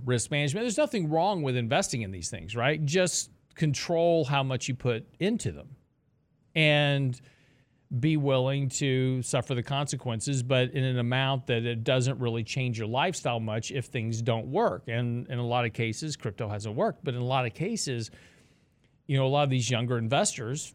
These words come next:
had the majority of their net worth in this idea that was to be cryptocurrency and this DeFi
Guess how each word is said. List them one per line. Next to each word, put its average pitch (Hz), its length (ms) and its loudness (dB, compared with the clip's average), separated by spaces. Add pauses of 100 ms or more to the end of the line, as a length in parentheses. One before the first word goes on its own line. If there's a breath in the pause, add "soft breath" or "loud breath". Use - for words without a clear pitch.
(120)
had 131 520 0
the 123 80 -6
majority 131 560 2
of 117 100 0
their 123 120 0
net 131 260 -2
worth 170 480 0 (1200)
in 170 220 2
this 160 200 2
idea 151 840 2 (1300)
that 143 440 4
was 135 220 0
to 151 100 -6
be 127 200 0
cryptocurrency 131 880 -2
and 123 180 0
this 120 180 0
DeFi 120 840 0